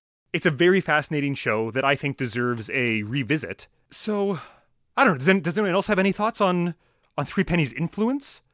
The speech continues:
You see it in Sondheim as well, right? Sondheim is all over that,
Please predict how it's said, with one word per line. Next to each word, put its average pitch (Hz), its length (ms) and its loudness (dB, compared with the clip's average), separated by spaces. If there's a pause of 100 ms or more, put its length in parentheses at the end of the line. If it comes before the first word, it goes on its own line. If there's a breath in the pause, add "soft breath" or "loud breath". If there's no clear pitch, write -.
(160)
You - 120 -4
see 233 180 0
it 127 80 2
in 85 80 -6
Sondheim 98 500 -2
as 80 120 -14
well, 101 220 -2
right? 95 260 -8
Sondheim 101 420 -6
is 82 200 -14 (240 loud breath)
all 104 200 0
over 98 180 -4
that, 87 440 -4